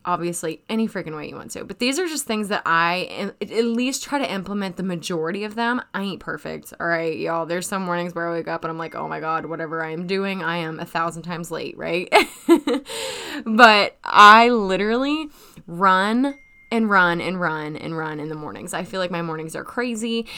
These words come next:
except for when my fiance is on swing shift and he is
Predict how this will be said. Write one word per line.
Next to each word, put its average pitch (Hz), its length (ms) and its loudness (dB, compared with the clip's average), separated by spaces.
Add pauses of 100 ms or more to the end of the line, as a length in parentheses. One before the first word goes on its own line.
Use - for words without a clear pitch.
(160)
except 185 420 -6
for 208 160 -2
when 196 80 -4
my 180 120 -2
fiance 165 360 -8
is 160 100 -6
on 160 140 -10
swing 196 200 -8
shift 175 400 -4
and 165 180 -6
he 170 400 -8
is 151 540 -4